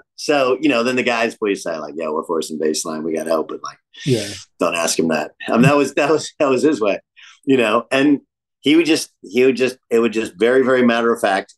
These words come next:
Speaker 1: in a very stern kind of Southern way.
Speaker 2: Yeah.
Speaker 1: He was like, "You can't guard your man. Just help me,
Speaker 2: <laughs>
Speaker 1: coach. You,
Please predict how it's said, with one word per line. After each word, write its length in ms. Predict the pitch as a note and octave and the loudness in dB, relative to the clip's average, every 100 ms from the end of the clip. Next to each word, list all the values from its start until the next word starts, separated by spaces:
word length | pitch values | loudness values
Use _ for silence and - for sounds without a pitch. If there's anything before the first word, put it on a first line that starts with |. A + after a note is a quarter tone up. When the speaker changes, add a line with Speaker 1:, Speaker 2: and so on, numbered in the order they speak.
| _ | _
Speaker 1:
in 120 | G#2 G2 | -4 0
a 120 | G2 | 2
very 260 | G2+ G#2 | 2 0
stern 480 | G2+ - G#2 G#2 G#2 | 0 -2 0 0 0
kind 160 | G2+ G2 | 0 -2
of 160 | F#2+ - - | -2 -8 -14
Southern 540 | - G#2+ G2 G2+ G2 | -4 -2 2 2 4
way. 320 | F#2+ E2+ - _ - | 2 0 -8 _ 0
Speaker 2:
Yeah. 320 | D#3 B2 A#2 | 2 2 0
Speaker 1:
He 160 | - | 0
was 120 | G2+ G#2 | 0 0
like, 120 | A#2 | 2
"You 180 | B3+ D#4+ | 4 4
can't 380 | - A#3+ A#3 F#3+ | 4 2 2 2
guard 400 | F3 F3 F3+ E3+ | 4 4 4 0
your 120 | F3+ | -6
man. 460 | C#3+ B2 A#2+ A#2+ B2 | -2 0 2 0 0
Just 220 | A2+ G#2+ | -2 0
help 300 | A2+ A#2 D#3+ | 2 4 2
me, 180 | A#2 A2+ | 0 -4
Speaker 2:
<laughs> 120 | - | -6
Speaker 1:
coach. 400 | _ _ - - _ _ _ _ - | _ _ -20 -20 _ _ _ _ -2
You, 280 | A#3 C#4+ | 0 0